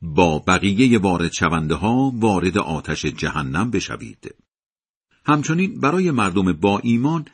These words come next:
زن فرعون را مثال می‌زند که به پیشگاه الهی عرض کرد: «خدایا، در جوار خودت در بهشت برایم خانه‌ای بنا کن و از دست فرعون و کارهایش نجاتم بده و از چنگ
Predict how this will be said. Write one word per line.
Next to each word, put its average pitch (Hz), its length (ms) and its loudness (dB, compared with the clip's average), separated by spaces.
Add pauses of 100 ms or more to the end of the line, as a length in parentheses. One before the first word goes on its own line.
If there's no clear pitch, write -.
زن 127 280 0
فرعون 117 540 -2
را 85 120 0
مثال 69 360 -6
می‌زند 69 440 -6 (260)
که 98 100 2
به 95 100 4
پیشگاه 104 500 0 (100)
الهی 87 480 0
عرض 87 320 -2
کرد: 65 480 -8 (540)
«خدایا، 82 680 -4 (420)
در 82 200 0
جوار 101 460 -2
خودت 80 500 -6 (120)
در 82 160 -2
بهشت 85 640 -6
برایم 78 420 -4
خانه‌ای 85 520 -6
بنا 71 300 -8
کن 65 320 -12 (360)
و 123 60 -2
از 113 220 -2
دست 139 320 -4
فرعون 120 540 0
و 101 60 -2
کارهایش 85 760 -4
نجاتم 82 580 -6
بده 67 340 -6 (420)
و 90 60 -4
از 73 160 -4
چنگ 82 300 -2